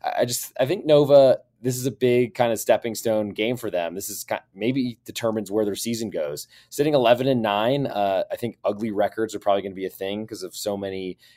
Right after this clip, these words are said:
out-of-conference games against the elite rather than just playing cream puffs the whole time. Uh, but I think we've talked about, we're concerned about this Villanova build, and I'm very concerned 'cause they've got a lot of big names, but they're not the traditional three-point sho-, shooters that Villanova has been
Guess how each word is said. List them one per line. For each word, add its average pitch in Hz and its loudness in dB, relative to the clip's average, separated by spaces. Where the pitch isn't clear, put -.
out-of-conference 101 -2
games 101 -8
against 92 -10
the 92 -8
elite 90 -8
rather 92 2
than 90 -10
just - -18
playing 90 -10
cream 104 -10
puffs 117 0
the 131 -4
whole 127 0
time. 143 -2
Uh, 101 2
but 104 4
I 104 2
think 107 -10
we've 110 -8
talked 107 0
about, 113 2
we're 101 -6
concerned 110 -2
about 104 0
this 95 -12
Villanova 101 0
build, 95 0
and 90 -8
I'm 98 -4
very 95 -4
concerned 95 -8
'cause 92 -16
they've 92 -10
got 101 2
a 101 0
lot 95 -4
of 98 -10
big 90 -10
names, 95 -6
but 82 -20
they're 92 -4
not 95 -4
the 87 -2
traditional 98 -4
three-point 95 -8
sho-, 101 -2
shooters 107 -2
that 92 -2
Villanova 95 -2
has 90 -6
been 85 -10